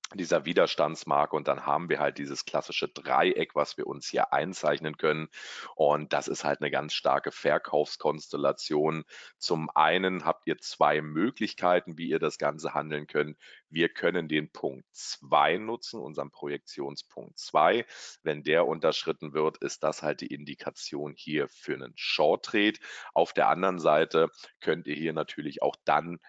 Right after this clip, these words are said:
nachdem wir die Formation eins, zwei, drei, dieses Doppeltop, dieses Dreieck haben,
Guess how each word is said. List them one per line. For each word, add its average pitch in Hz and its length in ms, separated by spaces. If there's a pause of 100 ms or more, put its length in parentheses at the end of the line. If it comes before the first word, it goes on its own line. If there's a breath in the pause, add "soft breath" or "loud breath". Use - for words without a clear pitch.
nachdem 87 960
wir 90 100
die 87 140
Formation 85 840
eins, 76 400
zwei, 73 340
drei, 76 360
dieses 71 400
Doppeltop, - 540
dieses - 340
Dreieck 82 480
haben, 80 240